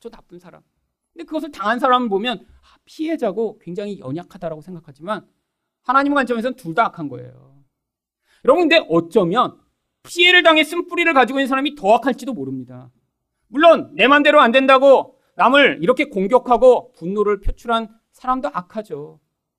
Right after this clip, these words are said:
그런데 왜 상처를 입은 사람이 이렇게 성경의 관점에선 악하다라고 보는 것일까요? 여러분,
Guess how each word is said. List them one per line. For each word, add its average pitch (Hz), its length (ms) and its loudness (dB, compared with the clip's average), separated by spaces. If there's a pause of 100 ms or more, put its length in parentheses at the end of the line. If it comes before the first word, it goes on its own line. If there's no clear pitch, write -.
(340)
그런데 269 600 2 (100)
왜 339 160 2
상처를 440 420 -2
입은 349 140 -2
사람이 269 500 -2 (280)
이렇게 254 240 -6
성경의 285 400 -4
관점에선 196 560 -10 (260)
악하다라고 147 560 -8
보는 147 220 -6
것일까요? - 500 -20 (960)
여러분, 254 520 0